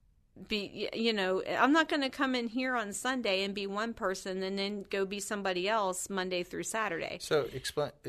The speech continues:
Speaker 2: so just explain what you mean when you say "speak my truth."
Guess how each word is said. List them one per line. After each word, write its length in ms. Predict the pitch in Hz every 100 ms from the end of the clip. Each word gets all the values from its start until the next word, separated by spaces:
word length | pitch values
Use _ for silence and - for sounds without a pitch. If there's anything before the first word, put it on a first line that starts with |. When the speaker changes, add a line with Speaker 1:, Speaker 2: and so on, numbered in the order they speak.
| 131 -
Speaker 2:
so 420 | - 139 127 107 - _ _ - _ -
just 220 | 143 139
explain 460 | 143 - 160 151 143
what 100 | 113
you 80 | 117
mean 200 | 117 113
when 80 | 107
you 60 |
say 120 | -
"speak 320 | 101 - 113 -
my 160 | 95
truth." 260 | - -